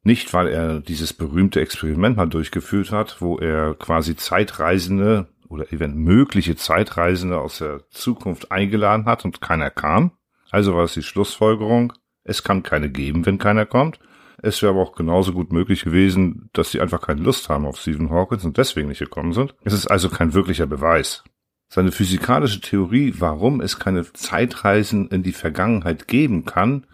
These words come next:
sieht aber ein bisschen anders aus. Die Grundlage seiner Theorie ist die Hintergrundstrahlung.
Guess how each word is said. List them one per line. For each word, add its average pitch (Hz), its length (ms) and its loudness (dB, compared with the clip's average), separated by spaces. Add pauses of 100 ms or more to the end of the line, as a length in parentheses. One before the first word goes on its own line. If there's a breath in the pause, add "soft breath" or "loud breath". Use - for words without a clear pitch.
(160 soft breath)
sieht 113 220 0
aber 87 140 2
ein 80 100 0
bisschen 82 340 -2
anders 90 360 2
aus. - 400 -10 (340)
Die 80 140 -2
Grundlage 107 720 2
seiner 98 300 2
Theorie 92 540 2
ist - 280 -6
die 98 80 0
Hintergrundstrahlung. 76 960 -2